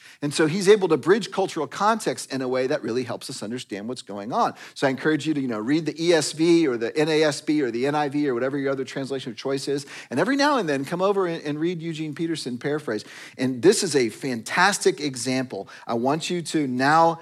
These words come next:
see how Eugene Peterson paraphrases our two verses this morning. We'll put those on the screen. Thank you.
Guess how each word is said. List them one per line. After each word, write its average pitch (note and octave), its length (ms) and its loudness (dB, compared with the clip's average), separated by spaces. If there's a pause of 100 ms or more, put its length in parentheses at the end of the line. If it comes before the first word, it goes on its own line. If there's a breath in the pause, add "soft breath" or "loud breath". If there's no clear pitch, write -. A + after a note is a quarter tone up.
(160 loud breath)
see A2 440 -4
how A#2+ 160 -4
Eugene A#2+ 420 -4
Peterson A2+ 440 -6
paraphrases G#2+ 600 -6
our G2 80 -6
two G#2 180 -10
verses G2 380 -8
this - 220 -16
morning. F2+ 180 -8
We'll F#2 100 -10
put G2+ 200 -12
those F#2+ 160 -8
on F#2+ 100 -12
the F#2+ 80 -12
screen. E2 280 -10
Thank G2 260 -12
you. F2 160 -14